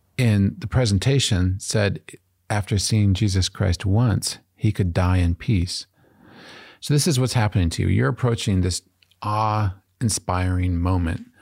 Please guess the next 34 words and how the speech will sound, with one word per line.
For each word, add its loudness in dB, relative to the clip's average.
where 0
Jesus 2
Christ 0
himself 0
is -2
coming 2
to 0
be 2
present -2
with -4
you -2
on -2
the 0
altar 0
in 2
front -2
of -4
you. -4
So 0
you 4
need 4
to 2
remind 4
yourself, 0
you 0
need 4
to 2
wake -2
up -2
and 0
realize 0
what's -6
going -2
on. -4